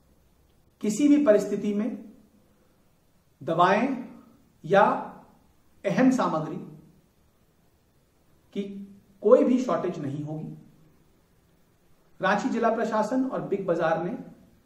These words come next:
एक partnership के तहत घरों, घर पे essential commodities की home delivery शुरू की है,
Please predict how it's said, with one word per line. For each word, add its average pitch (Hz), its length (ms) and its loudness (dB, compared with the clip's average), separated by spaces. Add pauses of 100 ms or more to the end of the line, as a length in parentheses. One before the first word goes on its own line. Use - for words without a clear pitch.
(1700)
एक 185 160 -8
partnership 240 540 -2
के 208 80 -2
तहत - 520 -10 (840)
घरों, 226 420 4
घर - 280 0
पे - 320 -12 (960)
essential 226 480 0
commodities 180 500 0
की - 100 -10
home 160 260 -6
delivery 156 300 -4
शुरू 139 220 -8
की 175 160 -12
है, 170 180 -10